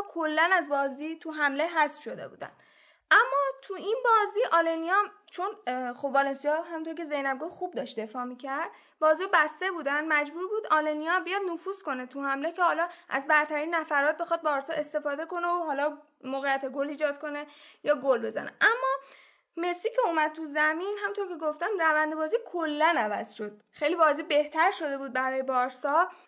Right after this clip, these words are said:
مسی و آلنیا تو بازی خیلی با هم خوب لینک شده بودن و موقعیتایی هم ایجاد کردن. اما همونطور که گفتم، بازم مسی ستارهٔ زمین بود، دو گل زد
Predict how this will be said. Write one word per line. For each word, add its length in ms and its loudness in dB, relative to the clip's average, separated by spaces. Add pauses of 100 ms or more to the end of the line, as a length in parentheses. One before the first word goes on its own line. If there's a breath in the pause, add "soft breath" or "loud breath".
(120 loud breath)
مسی 300 0
و 120 6
آلنیا 580 2
تو 80 -8
بازی 280 0
خیلی 320 -2
با 120 -2
هم 360 -4
خوب 220 -4
لینک 300 -2
شده 340 -2
بودن 440 -4
و 80 0
موقعیتایی 760 -4
هم 180 -6
ایجاد 440 -4
کردن. 540 -8 (580 soft breath)
اما 240 -2 (300)
همونطور 420 -2
که 80 -2
گفتم، 320 -4 (100)
بازم 420 -2
مسی 340 -4
ستارهٔ 540 -4
زمین 440 -6
بود، 240 0 (720)
دو 180 -2
گل 240 2
زد 240 0